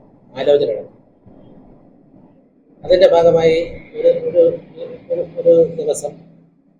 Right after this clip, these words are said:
അതായത് മുന്നൂറ്റിമൂന്ന് വർഷങ്ങൾക്ക് മുമ്പ് നടന്ന, ഏഹ്, നടന്ന സംഭവമാണ്. അതായത് ആയി-, ആയിരത്തി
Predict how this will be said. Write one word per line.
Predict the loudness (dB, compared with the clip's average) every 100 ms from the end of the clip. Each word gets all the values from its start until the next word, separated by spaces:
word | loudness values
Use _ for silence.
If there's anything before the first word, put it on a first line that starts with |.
| _ _ _ _ _ _ _ _ _ _ _ _ -8
അതായത് | -2 2 2
മുന്നൂറ്റിമൂന്ന് | 2 0 0 2 0 0 0 0 2 0 -4
വർഷങ്ങൾക്ക് | -8 -2 0 0 -2 -2
മുമ്പ് | 0 0 0
നടന്ന, | 0 -4 -10 -14 _ _ -20 -20 _ -20 -20 _ _ _ _
ഏഹ്, | -16 -16 _ _ -14
നടന്ന | -8 -6 -6 -2
സംഭവമാണ്. | -2 -2 -4 -16 _ _ _ _ _ _ _ _ _
അതായത് | -8 -4 0
ആയി-, | 0 2
ആയിരത്തി | 2 2 0